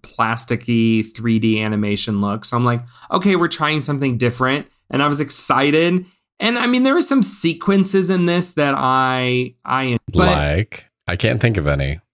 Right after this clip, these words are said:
Speaker 2: I can't think of any that I was like, "Oh, that was really cool," or, "That was really beautiful." Like,
Speaker 1: Yeah, I, for me, I guess what just kept throwing me, I, I liked the end sequence. Like, the,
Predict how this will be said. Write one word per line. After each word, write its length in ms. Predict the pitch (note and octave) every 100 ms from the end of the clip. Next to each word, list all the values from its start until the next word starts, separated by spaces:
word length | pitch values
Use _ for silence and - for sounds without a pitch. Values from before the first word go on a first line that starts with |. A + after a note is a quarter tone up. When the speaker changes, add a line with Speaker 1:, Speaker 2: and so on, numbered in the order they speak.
| -
Speaker 2:
I 60 |
can't 200 | G#2 C3
think 160 | A#2+ A2+
of 60 |
any 160 | F2+ E2
that 140 | D#2+
I 60 | E2
was 140 | E2+
like, 160 | F2 -
"Oh, 380 | - F#2+ F#2+ F2+
that 140 | E2 E2+
was 140 | E2
really 180 | F2 D#2+
cool," 220 | - B1+ C2
or, 120 | C#2+
"That 120 | F2+ F#2
was 140 | F2+
really 140 | E2 D#2
beautiful." 480 | F#2 C#2 - - -
Like, 140 | D#2+ - _ _ -
Speaker 1:
Yeah, 600 | F3+ F#3 F3 E3 D#3+ D#3+
I, 240 | - D#3 D#3 _ - -
for 260 | - G#3
me, 240 | G3+ A3+ B3
I 120 | G#3+
guess 280 | G#3 F#3+ -
what 160 | E3+
just 220 | C#3 D#3 -
kept 200 | F3 -
throwing 560 | - F3 D#3+ D#3+ D#3
me, 420 | D#3 D3+ D3 C#3+ _ _ -
I, 260 | E3+ F#3+ -
I 220 | E3+ A3
liked 520 | G3+ E3+ D3 C#3 -
the 240 | C3 B2+ D3
end 240 | D3 C#3+
sequence. 500 | B2+ A#2 - G2+ F#2
Like, 140 | D#3 D#3
the, 180 | A3+